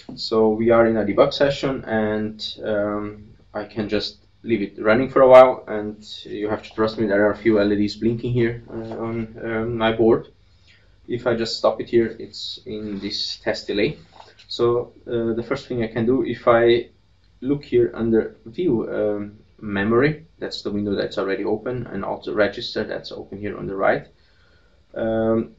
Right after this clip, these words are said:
I can go to any symbol here, uh, in the memory, you will find it. If I just drag and drop some other symbols here, it will take me to the,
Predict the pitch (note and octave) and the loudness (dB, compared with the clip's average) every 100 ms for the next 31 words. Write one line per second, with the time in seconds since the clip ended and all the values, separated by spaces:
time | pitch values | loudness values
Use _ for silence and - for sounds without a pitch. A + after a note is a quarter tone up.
0 | _ - A#2+ - B2 A2 A#2 C#3+ - - | _ -2 -2 -2 -4 -2 0 0 0 -4
1 | E3+ C3+ - C#3 C#3+ C#3 C3 F3+ - _ | -2 -2 -2 0 2 2 2 0 -4 _
2 | _ - A2 A2 A2+ - A2+ A2+ A2 G#2 | _ -6 -4 0 2 2 0 -4 -2 -2
3 | G2+ A#2 D#3+ - - A2 A2 - G#2 G#2+ | 2 2 2 -2 -16 -16 -14 -10 -8 -6
4 | B2+ - - A2 A2 - G#2+ A2 A2 - | -6 -10 -14 -8 -8 -6 -6 -4 -6 -8
5 | - - G#2+ G#2 G#2 G#2+ - - - A2 | -6 0 0 0 -2 -2 -4 -14 -10 -4
6 | - A#2 - B2 A#2+ A#2+ A#2+ - B2+ A#2+ | -2 -2 -4 -4 0 0 0 -6 -2 -2
7 | B2 - _ _ - A#2 G#2 A2 G#2 G#2 | -2 -8 _ _ -6 -4 -2 -2 -2 -4
8 | - G#2 G#2 G2 F#2+ F#2+ G2 | -6 -4 -4 -4 -4 -4 -8